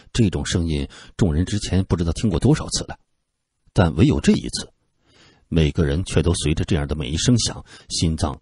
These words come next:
都忍不住要跟着剧烈地抽搐一下，心神震动。两个人的身体一边互殴，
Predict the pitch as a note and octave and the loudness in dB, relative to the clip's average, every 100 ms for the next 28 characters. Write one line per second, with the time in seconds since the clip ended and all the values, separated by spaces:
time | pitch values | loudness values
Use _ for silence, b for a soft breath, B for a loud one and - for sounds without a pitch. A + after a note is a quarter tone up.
0 | _ D#2 D2+ C2+ C#2 E2+ D2+ D2+ E2+ D#2 | _ 2 2 0 -2 0 0 0 -2 -2
1 | - D#2 C#2 C2+ - - A#2+ - - - | -2 -2 -2 -4 -2 2 2 0 -8 -10
2 | - _ _ _ _ _ _ _ _ _ | -10 _ _ _ _ _ _ _ _ _
3 | _ _ - D#3 D3 G2+ G#2 - - - | _ _ 2 4 4 2 4 2 2 -10
4 | _ _ _ _ _ _ _ _ _ _ | _ _ _ _ _ _ _ _ _ _
5 | _ _ _ _ _ - D2 D2 D2 F2+ | _ _ _ _ _ -4 -2 0 0 0
6 | E2+ G#2 F#2 D2+ - - E2+ G2 B2 - | 0 0 0 -2 -4 -2 0 2 2 0
7 | E2 G2+ C#3 | 2 4 4